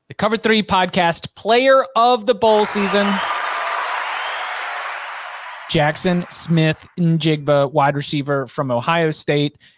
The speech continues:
and, uh, Biletnikoff Award favorite,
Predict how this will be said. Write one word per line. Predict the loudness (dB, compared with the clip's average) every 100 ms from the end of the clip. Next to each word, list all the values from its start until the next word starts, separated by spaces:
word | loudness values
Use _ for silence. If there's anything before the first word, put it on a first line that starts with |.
| _
and, | -2 0 2 2 0 -2 -4
uh, | -2 0 0 -2
Biletnikoff | -2 0 2 0 0 2 2 0 -2
Award | 2 4 2 0 -8
favorite, | -8 -2 2 2 0 -2 -4 -6